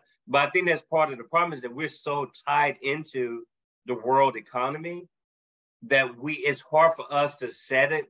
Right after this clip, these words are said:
positive example because we're so into everyone else's business.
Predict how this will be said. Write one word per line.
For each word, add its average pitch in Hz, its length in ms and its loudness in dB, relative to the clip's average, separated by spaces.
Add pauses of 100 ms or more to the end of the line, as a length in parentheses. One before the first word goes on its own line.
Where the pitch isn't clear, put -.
positive 160 400 0
example 170 460 -4
because 127 400 -6 (300)
we're 151 240 -2
so 151 340 -2
into 143 300 -4
everyone 135 400 -2
else's 127 340 -2
business. 113 640 -8